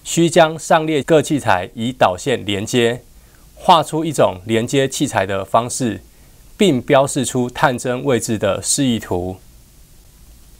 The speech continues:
各位同学可以思考一下，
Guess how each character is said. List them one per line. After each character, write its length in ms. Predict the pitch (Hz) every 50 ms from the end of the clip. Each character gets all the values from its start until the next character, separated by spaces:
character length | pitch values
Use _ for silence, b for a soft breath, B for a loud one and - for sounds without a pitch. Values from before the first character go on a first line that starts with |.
| b b b b b b b b b b b b b b b b b b b b b - - - - - - - - - - -
各 100 | - 196
位 80 | 214 214
同 160 | 175 175 170
学 220 | 151 - 147 131 127
可 120 | - 175 156
以 20 |
思 180 | 143 - 156 160
考 280 | - 131 110 101 95
一 40 | 92
下， 420 | 92 - 131 117 104 98 95 92